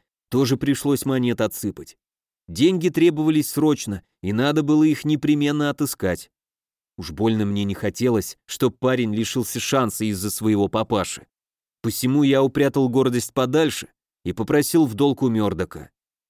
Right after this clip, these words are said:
"Был он со мной такой милый да любезный. Теперь я понимаю, почему". Сказал, даст денег сразу же в залог земли. Смеялся и подшучивал. Такой веселый был, что я дурного и не заподозрил.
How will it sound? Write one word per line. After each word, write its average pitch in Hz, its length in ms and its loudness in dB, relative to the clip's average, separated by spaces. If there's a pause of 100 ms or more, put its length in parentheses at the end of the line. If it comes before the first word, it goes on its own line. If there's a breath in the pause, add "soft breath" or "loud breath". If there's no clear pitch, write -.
(200)
"Был 185 380 2
он 202 120 2
со 180 200 0
мной 175 240 0
такой 151 340 2
милый 151 340 2
да 110 140 0
любезный. 101 720 0 (320)
Теперь 143 380 2
я 156 160 4
понимаю, 143 540 2
почему". 101 500 -4 (360)
Сказал, 113 540 0
даст 110 280 -2
денег 123 380 0
сразу 123 400 0
же 113 160 0
в 101 60 -2
залог 117 320 2
земли. 101 480 -2 (280)
Смеялся 160 680 2
и 156 60 0
подшучивал. 117 840 -4 (460)
Такой 139 300 2
веселый 131 580 2
был, 87 240 -2
что - 180 -6
я 117 200 2
дурного 147 400 2
и 151 100 4
не 151 140 2
заподозрил. 117 840 0